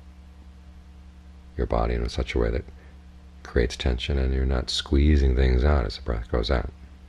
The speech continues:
Think of every little cell in your body being left alone by the breath in such a way that it's not bothered. The breath comes in, it doesn't bother anybody. It goes out, it doesn't bother anybody. It just gives a sense of ease surrounding things.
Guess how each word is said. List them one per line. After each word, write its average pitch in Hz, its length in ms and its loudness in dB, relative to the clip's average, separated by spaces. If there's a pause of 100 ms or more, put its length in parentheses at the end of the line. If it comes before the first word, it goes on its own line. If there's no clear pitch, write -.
(2000)
Think - 160 -2
of 69 80 0
every 71 240 4
little 67 220 4
cell 71 320 2
in 60 80 0
your 58 100 -2
body 64 240 0
being 55 260 -4
left 64 380 -2
alone 62 340 0
by 58 200 -4
the 57 80 -6
breath 57 260 -4 (840)
in - 60 -8
such - 220 -4
a 64 40 0
way 60 80 0
that 57 120 -4
it's - 180 -10
not 57 200 -4
bothered. 57 360 -4 (480)
The - 60 -4
breath - 260 -4
comes 62 320 0
in, 80 140 0
it - 80 -2
doesn't 64 280 -2
bother 57 360 0
anybody. 55 320 -6
It - 80 -12
goes 69 240 -2
out, 73 160 2
it 71 60 -4
doesn't 60 240 -4
bother 57 240 0
anybody. 53 240 0
It 58 60 -2
just - 160 -2
gives 65 160 2
a 60 60 0
sense 60 260 -2
of 58 100 -6
ease 58 400 -2
surrounding 113 540 2 (140)
things. - 280 -6